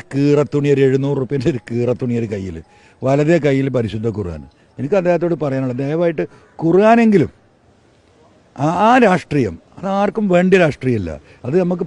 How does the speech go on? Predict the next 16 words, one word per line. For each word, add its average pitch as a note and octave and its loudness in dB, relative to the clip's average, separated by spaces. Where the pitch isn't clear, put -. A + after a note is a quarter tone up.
പരിചിതമായ F3+ 2
രാഷ്ട്രീയമല്ല, D3 -2
കേരളത്തിനും G3+ 2
പരിചിതമല്ലാത്ത. C#3+ -4
അതുകൊണ്ട് D#3 0
ഖുർആനെങ്കിലും A3+ 4
അവിടെ D3 0
വീട്ടിൽ B2+ 0
വെച്ചിട്ട് A2+ -6
അയാളുടെ F#3+ -2
രാഷ്ട്രീയം G3+ 0
എന്തെങ്കിലും F3+ -2
പറഞ്ഞോട്ടെ. C3 -4
അത് G3 0
അദ്ദേഹത്തിന് F3+ 4
മാത്രം, D#3+ 2